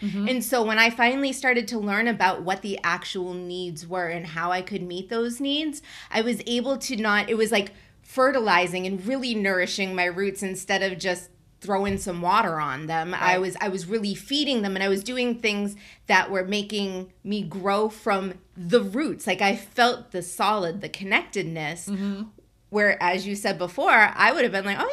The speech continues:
Speaker 2: yeah, no, no, no, I got my survival needs down. Like, here I am, living, breathing,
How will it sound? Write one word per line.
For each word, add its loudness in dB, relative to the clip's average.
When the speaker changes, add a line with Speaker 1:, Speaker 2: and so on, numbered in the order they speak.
Speaker 2:
yeah, 0
no, -2
no, -4
no, -4
I 4
got 0
my 2
survival -2
needs -10
down. 2
Like, -8
here 0
I 4
am, 2
living, 2
breathing, -2